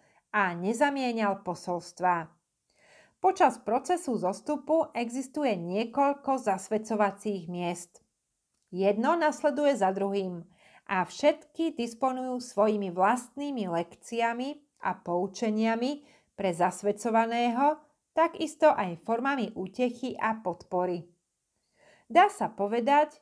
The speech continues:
že diabol sa prakticky ubezpečí,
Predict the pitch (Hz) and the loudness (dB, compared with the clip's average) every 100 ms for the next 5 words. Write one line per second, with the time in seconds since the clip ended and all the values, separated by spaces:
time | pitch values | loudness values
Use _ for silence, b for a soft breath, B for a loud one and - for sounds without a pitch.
0 | _ 175 170 170 156 175 185 185 233 277 | _ -12 -8 -8 -2 0 0 2 0 0
1 | - 180 - 196 196 247 240 214 165 165 | -6 -8 -2 -2 -2 -10 -8 -6 -6 -4
2 | 208 214 247 233 - 277 311 | -4 -2 -4 -4 -4 -4 -4